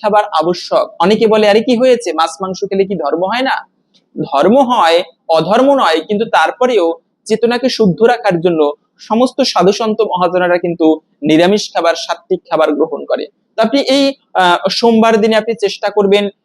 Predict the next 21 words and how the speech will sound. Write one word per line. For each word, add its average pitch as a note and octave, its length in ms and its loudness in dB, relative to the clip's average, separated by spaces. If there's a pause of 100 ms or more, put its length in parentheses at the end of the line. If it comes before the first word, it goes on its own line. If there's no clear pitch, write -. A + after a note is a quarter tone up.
(120)
সেই G3 180 0
সাত্ত্বিক F3+ 440 -2 (100)
খাবার F#3+ 240 2
গ্রহণ F3+ 360 0
করতে। F#3 400 0 (360)
পাশাপাশি C#4+ 680 0
হচ্ছে, F#3+ 460 -2 (320)
এই A3+ 220 4
যে C#4 80 2
আমরা C4+ 200 0
মহাদেবের A#3 480 -2
পুজোয় A#3 300 -2
বেলপত্র G#3+ 580 0
চয়ন G3+ 340 -2
করি, G3 240 0 (360)
ঠাকুর C4 420 0
পুজো A#3 220 4
বা G#3 120 2
কৃষ্ণ B3+ 460 -4
পুজোয় B3 280 2
যেমন F#3+ 420 0